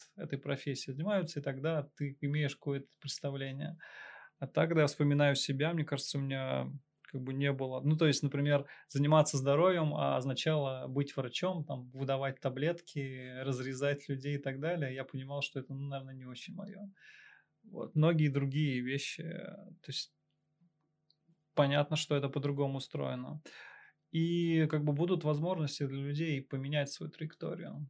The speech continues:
То есть, во-первых, при переходе с бакалавриата в магистратуру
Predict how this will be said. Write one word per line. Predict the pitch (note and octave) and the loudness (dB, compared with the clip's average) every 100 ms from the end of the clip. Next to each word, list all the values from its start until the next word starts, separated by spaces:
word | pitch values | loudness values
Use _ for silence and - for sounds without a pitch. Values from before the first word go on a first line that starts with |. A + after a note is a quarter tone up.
| - | -10
То | D3 | -10
есть, | - | -8
во-первых, | C#3+ D3+ D#3+ E3 D#3 - C#3+ | -4 0 2 2 -2 -6 -4
при | C#3+ D3+ | 2 2
переходе | D3 C#3+ C3+ - D3+ C#3+ | 4 2 2 2 2 2
с | C#3 - - C#3+ C3+ | 0 -2 0 0 0
бакалавриата | C3 B2+ C#3 C#3+ C#3 C3+ | -2 -2 0 4 4 2
в | |
магистратуру | C3 B2 - C#3+ C#3 F#3+ F3+ F3 D#3+ | -6 -8 -4 -4 -2 -2 -2 -4 -8